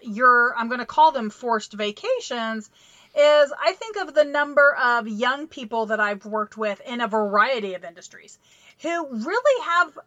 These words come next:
a guilt complex about taking a week off of vacation. Like, they'll take off a day or two, they might take a longer weekend, but to take off a true week of vacation, they feel guilty.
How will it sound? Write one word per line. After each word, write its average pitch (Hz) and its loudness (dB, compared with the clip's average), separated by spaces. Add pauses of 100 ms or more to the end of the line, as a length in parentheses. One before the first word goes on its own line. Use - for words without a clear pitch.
(100)
a 262 -2
guilt 440 -2
complex 208 -2
about 226 2
taking 262 -6
a 233 -4
week 220 -8
off 196 0
of 208 -4
vacation. 190 -8 (420)
Like, 240 -4
they'll 311 4
take 466 -2
off 415 6
a 302 0
day 220 -4
or 339 -2
two, 359 -10
they 269 -4
might 226 -6
take 269 -6
a 240 0
longer 208 -4
weekend, 339 -6 (440)
but 285 0
to 320 -10
take 440 -6
off 415 4
a 254 -8
true 381 -8
week 285 -12
of 294 -2
vacation, 277 -6
they 302 0
feel 370 -6
guilty. 262 -6